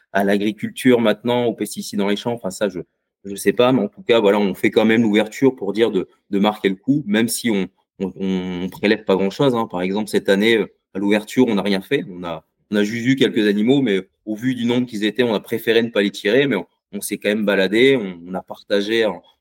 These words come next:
entre amis, euh, cette journée du, du dimanche ensoleillé,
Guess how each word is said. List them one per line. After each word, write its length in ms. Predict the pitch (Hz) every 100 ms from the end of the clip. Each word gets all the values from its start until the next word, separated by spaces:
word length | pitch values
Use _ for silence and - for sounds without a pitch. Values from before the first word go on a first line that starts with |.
| _
entre 280 | 98 - -
amis, 320 | 107 113 123
euh, 240 | 95 90
cette 240 | 90 107 101
journée 320 | 104 104 113
du, 180 | 110 95
du 160 | 101
dimanche 340 | 104 107 110 -
ensoleillé, 580 | 101 92 85 101 123